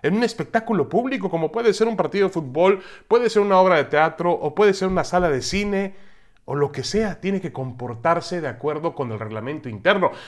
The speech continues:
Pero ese reglamento interno lo tiene que llevar también a una situación legal,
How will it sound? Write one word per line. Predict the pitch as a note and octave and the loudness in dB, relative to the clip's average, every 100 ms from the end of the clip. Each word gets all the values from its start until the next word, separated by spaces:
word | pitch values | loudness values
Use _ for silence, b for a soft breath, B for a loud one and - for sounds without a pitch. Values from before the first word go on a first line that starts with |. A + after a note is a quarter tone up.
| B | B
Pero | - A#2 C#3 | -6 -2 2
ese | B3 C#4+ | 4 4
reglamento | A#3 G3 E3 F#3 G#3 G#3+ | 4 4 2 0 -2 -6
interno | F#3+ F#3 G3 G3+ | 0 2 2 0
lo | C3+ | 0
tiene | C3+ F3+ | -2 -4
que | G3 F#3 | -2 0
llevar | C3 D3+ D#3+ | 2 2 0
también | F3 B2+ D3+ G#3 b b _ _ | -2 0 -2 -2 b b _ _
a | G2+ | -6
una | C3 D3+ | -6 -6
situación | D3 A2+ - C#3+ | -6 -6 -4 -2
legal, | B2+ F2+ A#2+ C3 E2+ | -2 0 0 0 -2